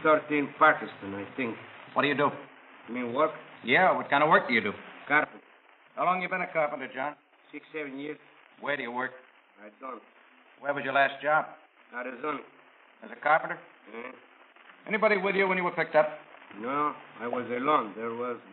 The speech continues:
Speaker 1: nobody with me.
Speaker 2: You have any weapons?
Speaker 1: A gun.
Speaker 2: What kind of gun?
Speaker 1: Army forty-five.
Speaker 2: You have a car?
Speaker 1: No.
Speaker 2: What's funny, John?
Speaker 1: Nothing.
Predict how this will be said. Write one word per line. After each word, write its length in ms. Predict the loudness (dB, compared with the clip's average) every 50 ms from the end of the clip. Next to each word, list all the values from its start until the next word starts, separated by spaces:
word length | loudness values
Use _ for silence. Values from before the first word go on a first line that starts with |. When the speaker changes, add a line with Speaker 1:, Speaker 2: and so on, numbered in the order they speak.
| -14
Speaker 1:
nobody 380 | -14 -12 -10 -8 -8 -8 -8 -8
with 140 | -10 -10 -10
me. 140 | -10 -10 -10
Speaker 2:
You 440 | -12 -14 -20 -20 -20 -16 -6 -4
have 80 | -4 -2
any 140 | -2 -2 0
weapons? 380 | 4 4 4 4 2 -4 -10 -14 -20 -20 -20 -20 -20
Speaker 1:
A 160 | -20 -14 -8 -4
gun. 200 | -2 -2 -2 -4 -8 -14 -20 -20 -20 -18 -12
Speaker 2:
What 120 | -12 -12 -6 0
kind 180 | 2 2 2 2
of 80 | 0
gun? 160 | -2 -2 -2 -4 -6 -14 _ _ _ _ _ _ _ -12 -10
Speaker 1:
Army 240 | -10 -10 -10 -14 -18 -18 -18
forty-five. 480 | -18 -18 -18 -20 -20 -20 -20 -20 -20 -20 -20 -20 _ _ _ _ 2
Speaker 2:
You 60 | 2
have 120 | 4 4
a 120 | 2 2 4
car? 320 | 6 8 10 10 8 6 2 -6 -20 _ _ -18 -12
Speaker 1:
No. 200 | -8 -6 -6 -6 -8 -12 _ _ _ _ _ _ _ _ -20 _ _ _ _ _ _ _ _ _ _ _ _ _
Speaker 2:
What's 160 | -16 -16 -16 -8 -4
funny, 240 | -2 0 0 0 0
John? 240 | 2 2 4 4 2 0 -8 -20 -20 -20 -20 -20 -18 -12
Speaker 1:
Nothing. 340 | -8 -6 -6 -6 -6 -10 -16